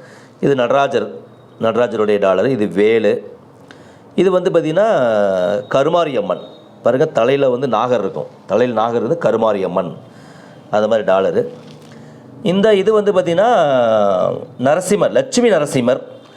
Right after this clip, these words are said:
விநாயகர், அ, ஹயக்ரீவர், வராகி, ஹனுமார், அ, பிரித்திங்கரா தேவி. இவங்க எல்லாம் வந்து பார்த்தீங்கன்னா,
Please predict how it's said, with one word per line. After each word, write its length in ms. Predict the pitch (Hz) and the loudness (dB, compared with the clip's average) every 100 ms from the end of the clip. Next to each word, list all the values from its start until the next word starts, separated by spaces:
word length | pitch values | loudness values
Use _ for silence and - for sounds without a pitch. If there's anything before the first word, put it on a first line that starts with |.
| - - - | -20 -20 -6
விநாயகர், 720 | 135 156 180 160 127 143 - - - - - - - - - - - | -2 0 0 0 0 -2 -4 -14 -20 -20 -20 -20 -20 -20 -20 -14 -4
அ, 180 | 131 123 | -2 0
ஹயக்ரீவர், 640 | 139 180 - 175 143 127 - - - - - - - - - 95 | -2 -4 -2 0 2 0 -2 -16 -20 -20 -20 -20 -20 -20 -20 -2
வராகி, 640 | 113 139 170 170 131 147 - - - - - - - | 0 2 0 -2 -4 -8 -10 -20 -20 -20 -20 -20 -4
ஹனுமார், 480 | 113 139 170 147 147 - - - - - - - - - - - | 0 0 2 0 0 -6 -16 -20 -20 -20 -20 -20 -20 -20 -12 0
அ, 400 | 156 143 135 135 | 2 2 2 0
பிரித்திங்கரா 540 | - 202 208 196 180 143 | 0 -2 -2 0 2 0
தேவி. 340 | 110 101 98 - - - - - - | -2 -4 -6 -12 -20 -20 -20 -14 -2
இவங்க 200 | 156 160 | 0 2
எல்லாம் 460 | 165 185 208 175 | 2 2 2 0
வந்து 100 | 175 | 0
பார்த்தீங்கன்னா, 680 | - 143 151 208 220 139 113 | -2 -2 0 2 2 2 2